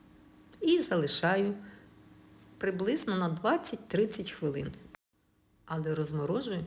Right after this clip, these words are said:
не до кінця. М'ясо повинно бути злегка підморожене. У мене стейки ось такі великі, тому я вирішила поділити їх навпіл.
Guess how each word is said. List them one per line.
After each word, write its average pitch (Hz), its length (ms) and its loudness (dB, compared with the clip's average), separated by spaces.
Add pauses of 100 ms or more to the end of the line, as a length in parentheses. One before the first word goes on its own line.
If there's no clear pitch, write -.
(100)
не 139 200 -2
до 202 140 -2
кінця. - 500 -2 (1160)
М'ясо 165 460 0
повинно 262 360 -2
бути 247 320 -6 (100)
злегка 156 720 -2 (220)
підморожене. 147 840 -2 (1120)
У 202 40 -8
мене 196 240 0
стейки 170 460 2
ось 147 120 4
такі - 300 -4
великі, 151 460 -2
тому 311 360 0
я 269 100 0
вирішила 233 600 2 (440)
поділити 208 600 2
їх 180 320 0
навпіл. 156 500 0